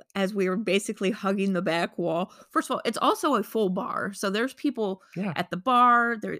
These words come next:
Speaker 1: it's a really nice lounge spot. Like,
Speaker 2: That was beautiful.
Speaker 1: it was beautiful, but it was very unnerving. Like, we were able to find an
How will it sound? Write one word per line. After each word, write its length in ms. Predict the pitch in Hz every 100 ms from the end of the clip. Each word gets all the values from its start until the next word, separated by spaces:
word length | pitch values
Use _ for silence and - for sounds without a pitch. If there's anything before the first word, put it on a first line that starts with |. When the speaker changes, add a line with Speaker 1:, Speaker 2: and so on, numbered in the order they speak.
| -
Speaker 1:
it's 160 | 170 180
a 60 |
really 240 | 196 240 233
nice 280 | - 185
lounge 540 | 185 208 202 208 208 -
spot. 380 | - 202 202 -
Like, 140 | 175
Speaker 2:
That 100 | -
was 120 | 240 147
beautiful. 580 | 139 254 247 - 71 -
Speaker 1:
it 160 | 214
was 320 | 185 208 214 208
beautiful, 480 | 190 185 180 151
but 180 | 143 165 -
it 120 | -
was 140 | 185 214
very 600 | 202 196 185 156 165 165
unnerving. 680 | 151 151 135 82 170 -
Like, 180 | 170 165 -
we 580 | 175 185 170 165 165 - _ _ - _ _
were 120 | - 170
able 180 | 180 170
to 60 |
find 260 | - 175 175
an 120 | -